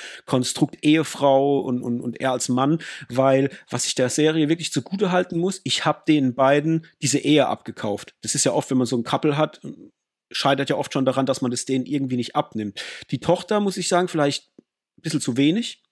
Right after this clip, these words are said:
so von diesem Emotionalen, wie das miteinander ver-, verknüpft ist, aber sie und er fand ich in der, äh, Kombination tatsächlich ganz, ganz cool. Das wollte ich da auch auf jeden Fall nochmal rausheben, weil mir das, äh,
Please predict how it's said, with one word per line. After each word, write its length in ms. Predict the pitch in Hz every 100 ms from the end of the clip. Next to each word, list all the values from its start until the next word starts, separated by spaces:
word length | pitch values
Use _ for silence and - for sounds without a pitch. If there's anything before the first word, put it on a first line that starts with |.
| -
so 140 | -
von 120 | 135
diesem 320 | 123 123 117
Emotionalen, 840 | 127 135 127 135 123 131 165 202 135
wie 40 | 127
das 280 | 120 - -
miteinander 540 | 131 131 127 131 127
ver-, 220 | - 120
verknüpft 500 | - 120 - 160 -
ist, 100 | 185
aber 220 | - 117 -
sie 400 | - - 175 220
und 140 | 294 139
er 300 | 135 180 240 - - -
fand 300 | - - 156
ich 100 | 175
in 100 | 156
der, 360 | 131 147 170 170
äh, 160 | 160 151
Kombination 600 | - 151 143 139 - 151
tatsächlich 640 | 147 - 143 - 139 143
ganz, 500 | 143 135 135 - - _ _ -
ganz 200 | 123 - -
cool. 220 | 135 107 90
Das 200 | 139 -
wollte 180 | - -
ich 100 | -
da 80 | -
auch 140 | -
auf 80 | -
jeden 200 | 147 131
Fall 180 | - 123
nochmal 200 | 123 113
rausheben, 480 | 127 - 113 123
weil 120 | 113 113
mir 140 | 117
das, 360 | 113 - - _
äh, 300 | 135 117 110